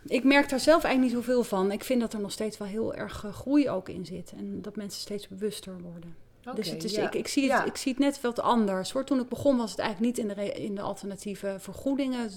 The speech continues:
Speaker 1: Dat, dat werd toen niet gedaan. Ik heb meegemaakt dat dat wel werd gedaan in de aanvullende verzekeringen. En nu is het, ehm, ja, wordt daar een beetje op gekort, maar dat is op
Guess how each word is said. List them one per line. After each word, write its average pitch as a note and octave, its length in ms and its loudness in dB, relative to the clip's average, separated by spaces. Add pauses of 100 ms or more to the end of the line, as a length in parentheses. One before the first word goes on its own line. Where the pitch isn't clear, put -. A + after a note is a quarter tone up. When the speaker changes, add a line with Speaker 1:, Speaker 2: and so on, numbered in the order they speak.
Speaker 1:
Dat, G3+ 240 -4
dat F#3+ 160 -4
werd G3 180 -4
toen G#3+ 120 -6
niet F#3+ 180 -4
gedaan. A3+ 340 -4
Ik C4 100 0
heb G#3 120 -6
meegemaakt F#3+ 460 -8
dat F3+ 120 -14
dat F3 140 -14
wel B3 320 -4
werd B3+ 300 -4 (440)
gedaan G#3+ 480 2
in G#3 80 -4
de G3 60 -4
aanvullende G3 440 -6
verzekeringen. A3+ 680 -4
En G3+ 100 -4
nu G#3+ 140 -2
is G#3 160 -4
het, G3 280 -10
ehm, F#3 220 -4 (500)
ja, D3+ 160 -12
wordt D3 180 -10
daar C#3+ 100 -4
een D3 80 -4
beetje D3 200 -12
op - 120 -16
gekort, - 360 -10
maar F3+ 120 -10
dat F3 160 -10
is F3 120 -12
op G3 120 -18